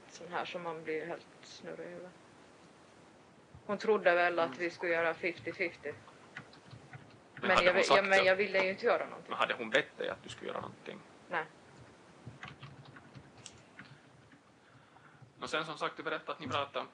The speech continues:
Speaker 2: <clears throat> det pratades om de här flaskorna, det förbereddes flaskor.
Speaker 1: Mm.
Speaker 2: Varför användes de sen aldrig?
Speaker 1: Ja, jag faktiskt, jag vet inte.
Speaker 2: Har det funnits någon orsak varför man, varför det sen slutade på det här sättet, att man,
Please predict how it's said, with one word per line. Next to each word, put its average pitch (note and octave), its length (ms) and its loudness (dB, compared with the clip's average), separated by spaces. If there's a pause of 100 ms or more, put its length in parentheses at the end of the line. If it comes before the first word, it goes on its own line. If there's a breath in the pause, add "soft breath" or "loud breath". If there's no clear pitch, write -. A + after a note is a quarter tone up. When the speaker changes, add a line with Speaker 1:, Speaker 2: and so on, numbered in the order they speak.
(120)
Speaker 2:
<clears throat> E3+ 220 -6
det C3 60 -8
pratades B2 380 -2
om A2 80 -14
de A2 60 -18
här A#2+ 60 -14
flaskorna, D#3+ 480 -4
det C3+ 100 -4
förbereddes C3 520 -4
flaskor. A#2 500 -4 (400)
Speaker 1:
Mm. E3+ 280 -10
Speaker 2:
Varför C3 280 0
användes B2 420 -2
de - 180 -8
sen B2+ 160 -10
aldrig? G#2 320 -8 (2750)
Speaker 1:
Ja, A3+ 160 -6 (100)
jag G3+ 120 -8
faktiskt, - 360 -12
jag F#3+ 100 -8
vet - 240 -8
inte. - 140 -20 (1080)
Speaker 2:
Har A#2+ 140 -4
det - 40 -6
funnits A#2+ 160 -4
någon A#2+ 120 -6
orsak B2 200 -4
varför A2+ 200 -8
man, A#2 200 -8 (140)
varför B2+ 320 -6
det A#2+ 100 -8
sen A#2+ 180 -12
slutade B2 300 -12
på - 80 -10
det A#2+ 80 -4
här B2+ 140 -2
sättet, - 280 -14
att - 180 -12
man, A#2 160 -14